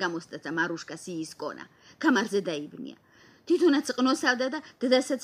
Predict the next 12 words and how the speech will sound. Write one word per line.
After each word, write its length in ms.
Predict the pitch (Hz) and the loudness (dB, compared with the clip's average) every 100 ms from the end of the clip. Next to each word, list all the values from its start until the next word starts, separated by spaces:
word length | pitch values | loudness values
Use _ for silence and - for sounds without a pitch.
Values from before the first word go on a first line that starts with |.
| 277 | 4
ეუბნებოდა: 560 | 254 240 220 139 147 - - _ 254 | 4 2 0 -4 -8 -12 -18 _ 0
„უყნოსეო“. 640 | 262 269 233 240 - 101 - _ _ _ _ _ - | 4 4 2 0 -8 -10 -12 _ _ _ _ _ -8
მარუშკა 680 | 190 202 220 330 - - 135 - | -2 2 2 0 -6 -10 -12 -14
კი 120 | - - _ - 185 | -20 -20 _ -4 -2
არც 160 | 277 - - | -2 -6 -12
გახსენებია. 800 | 233 - - 208 - _ - _ _ _ _ _ _ _ _ _ _ _ _ - | -14 -14 -18 -18 -18 _ -20 _ _ _ _ _ _ _ _ _ _ _ _ 0
მეორე 480 | 208 247 254 233 196 202 | 4 6 4 2 0 -2
დღეს 300 | 208 370 - - - _ | -4 -4 -8 -16 -20 _
ოლენას 560 | 185 202 196 208 330 - - - - | 2 4 4 2 -4 -8 -20 -20 0
კენკრა 360 | 285 302 320 370 311 | 4 4 4 0 -2
მოუნდა. 420 | 139 - - - _ _ _ _ _ - _ | -4 -12 -20 -20 _ _ _ _ _ -20 _
„წადი, 240 | 285 277 | 8 8